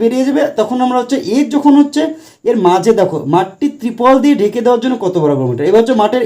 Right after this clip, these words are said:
এই ভিতরের অংশটাকে ত্রিপল দিয়ে যদি ঢাকে তাহলে কী করতে পারি? ক্ষেত্রফলটা আমাকে শেষে বের করতে হবে। তাহলে দেখো একুশ টাকা খরচ হচ্ছে কত? এক বর্গ মিটারে। একুশ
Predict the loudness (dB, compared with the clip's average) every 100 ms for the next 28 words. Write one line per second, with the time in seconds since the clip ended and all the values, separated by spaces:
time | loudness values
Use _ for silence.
0 | 0 0 0 -2 -2 2 4 2 2 0
1 | 0 0 -2 -10 _ _ _ _ -10 -2
2 | 0 2 2 -2 -2 -2 0 0 0 0
3 | 2 0 -2 -6 -4 -4 -6 -6 -10 -8
4 | -8 -6 -4 -2 -4 -4 -8 -12 -10 -10
5 | -12 -16 -16 -16 -16 -18 _ _ _ _
6 | 0 2 2 -2 -4 -10 _ -2 0 -2
7 | -2 0 0 0 -4 -4 -6 -6 -2 0
8 | 0 0 0 0 -2 -6 -8 -10 -14 _
9 | _ _ _ -20 _ _ _ _ _ _
10 | _ _ _ _ _ _ _ _ _ _
11 | _ _ _ -10 -4 -4